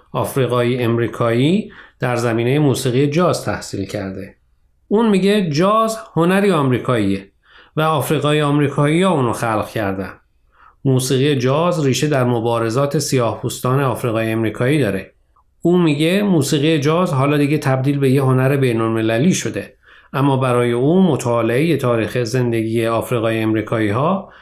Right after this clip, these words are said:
و چگونگی شکل گرفتن این هنر منبع الهام آثار هنریشه.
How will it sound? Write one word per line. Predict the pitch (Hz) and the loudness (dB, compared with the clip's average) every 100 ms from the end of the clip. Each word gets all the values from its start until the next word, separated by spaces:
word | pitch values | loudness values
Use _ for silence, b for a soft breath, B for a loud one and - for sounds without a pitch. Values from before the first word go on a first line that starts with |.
| B | B
و | 135 | -4
چگونگی | 131 139 127 123 123 127 190 139 | -2 0 0 0 0 2 0 0
شکل | - 123 95 | 0 -2 -2
گرفتن | 123 110 - 123 | -4 -4 -4 -2
این | 120 120 | 0 -2
هنر | 107 123 135 185 226 - B - | 0 0 2 0 -2 -6 B -4
منبع | 143 139 143 165 175 160 | 0 2 2 2 2 2
الهام | 139 135 156 | 2 2 2
آثار | 156 117 - 131 | 0 0 0 0
هنریشه. | 135 139 131 120 117 113 101 - - | 0 -2 -4 -2 0 0 -2 -6 -14